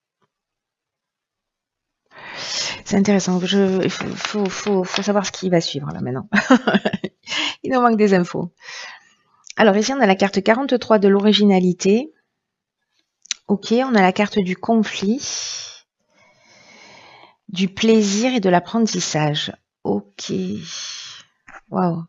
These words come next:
Alors là, je vous dis ce qui me vient direct par rapport à la première ligne, c'est que peut-être vous avez adopté, peut-être parce que vous l'avez observé, euh, dans votre propre histoire, et cetera,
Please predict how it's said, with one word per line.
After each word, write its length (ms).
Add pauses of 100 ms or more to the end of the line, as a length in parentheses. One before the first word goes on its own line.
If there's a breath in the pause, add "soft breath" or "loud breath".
(580 loud breath)
Alors 160
là, 100
je 80
vous 100
dis 120
ce 100
qui 100
me 60
vient 160
direct 600
par 100
rapport 200
à 60
la 80
première 420
ligne, 360 (540 loud breath)
c'est 200
que 100
peut-être 600
vous 440
avez 320
adopté, 580
peut-être 240
parce 160
que 100
vous 200
l'avez 480
observé, 840
euh, 100
dans 220
votre 260
propre 360
histoire, 540
et 80
cetera, 460